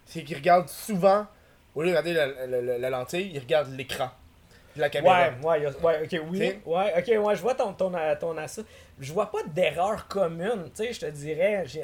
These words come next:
Speaker 2: y en a pas. Y a, tu sais, y en a juste qui comprennent peut-être pas le web, genre.
Speaker 1: Hmm.
Speaker 2: Tu sais, ils vont faire quelque chose qui est pas fait pour le web, genre.
Speaker 1: Hmm.
Speaker 2: Tu sais, y en a un de mes élèves, euh, il y a deux ans, il m'avait fait comme un genre de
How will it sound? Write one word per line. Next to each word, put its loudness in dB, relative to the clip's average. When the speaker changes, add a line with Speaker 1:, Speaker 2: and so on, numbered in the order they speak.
Speaker 2:
y -2
en -4
a -2
pas. -4
Y 0
a, 0
tu -10
sais, -8
y -2
en 0
a 0
juste -6
qui -20
comprennent -2
peut-être -4
pas 4
le 0
web, -2
genre. -10
Speaker 1:
Hmm. -4
Speaker 2:
Tu -10
sais, 0
ils -6
vont 2
faire -2
quelque 0
chose -2
qui -10
est -6
pas 4
fait 0
pour -6
le -2
web, -8
genre. -2
Speaker 1:
Hmm. -4
Speaker 2:
Tu 0
sais, 4
y -4
en -4
a 0
un 0
de -6
mes -4
élèves, 2
euh, -6
il -4
y 0
a 0
deux -6
ans, 2
il -2
m'avait -2
fait -2
comme -2
un -8
genre 0
de -6